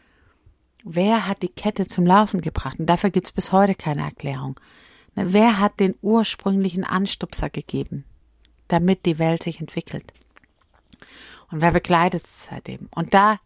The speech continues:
hilft mir Adam und Eva. Und eben auch das Verständnis von den Menschen zu sagen, was hat sich Gott dabei gedacht, als er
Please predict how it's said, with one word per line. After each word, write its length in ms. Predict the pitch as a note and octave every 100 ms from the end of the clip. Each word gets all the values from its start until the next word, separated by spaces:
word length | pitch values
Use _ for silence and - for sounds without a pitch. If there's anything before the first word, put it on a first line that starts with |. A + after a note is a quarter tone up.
| _
hilft 420 | G#3+ A3+ - -
mir 180 | D3 -
Adam 220 | C#3+ C#3
und 140 | C3+ -
Eva. 360 | C3 - C#3 - _ - - - - -
Und 200 | G#3 A3
eben 200 | A3 G#3+
auch 160 | G3
das 180 | F#3+ F#3+
Verständnis 600 | F#3+ - G3 G#3+ A3 F#3
von 180 | - F#3
den 240 | F#3+ F#3 - _ _ _ _ _ _
Menschen 500 | F3 F3 F#3 F3+ F3
zu 120 | E3+
sagen, 420 | - D#3 D#3+ E3+ - - - - _
was 200 | F#3 F#3+
hat 260 | G3 G3 -
sich 220 | F#3 -
Gott 220 | F#3 F#3+ -
dabei 300 | F3+ E3+ E3
gedacht, 500 | - E3 F3+ - -
als 280 | F3 E3 -
er 160 | E3